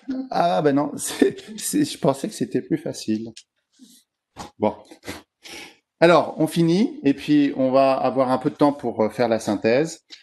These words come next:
Donc, le modèle Hudson. Euh, donc, notre vie devient sereine lorsque nous prenons la place que nous avons choisie en nous réincarnant dans la vie actuelle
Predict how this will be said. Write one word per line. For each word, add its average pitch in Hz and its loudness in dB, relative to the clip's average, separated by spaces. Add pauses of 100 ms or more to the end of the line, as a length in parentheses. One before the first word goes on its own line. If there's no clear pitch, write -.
(100)
Donc, 139 2
le 180 6
modèle 151 2
Hudson. 147 2 (600)
Euh, 127 2
donc, 139 2
notre 185 2
vie 147 -2 (360)
devient 147 4 (420)
sereine 185 2 (260)
lorsque 151 2
nous 147 6
prenons 151 4
la 147 6
place 190 2
que 156 4
nous 143 4
avons 117 2
choisie 104 0
en 160 4
nous 151 4
réincarnant 101 0 (360)
dans 117 2
la 101 2
vie 123 -2
actuelle 92 -2